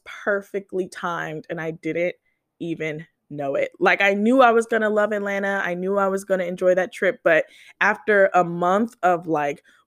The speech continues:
boom, boom, boom, boom, boom, all of these life changes at once, I needed a break. And it's so funny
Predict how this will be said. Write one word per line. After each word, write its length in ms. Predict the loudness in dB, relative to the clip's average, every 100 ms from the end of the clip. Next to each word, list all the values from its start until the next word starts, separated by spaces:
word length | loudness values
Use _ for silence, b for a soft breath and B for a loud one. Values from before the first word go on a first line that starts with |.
| -2
boom, 200 | 0 2
boom, 240 | 2 0
boom, 200 | -2 -2
boom, 220 | -2 -2
boom, 360 | -2 -2 -2 -4 0
all 200 | 2 2
of 100 | -2
these 200 | -6 -6
life 300 | -4 -6 -6
changes 400 | -6 -4 0 0
at 200 | -2 -4
once, 500 | -4 -4 -4 -14 -16 B B B _ _ _ _ _ _ -18 _
I 500 | 2 4 4 2 0 -2
needed 340 | -4 -2 0 0
a 40 |
break. 400 | 2 2 2 0
And 120 | -2 -2
it's 140 | -2
so 220 | 0 -2
funny 520 | -2 -2 -2 0 -4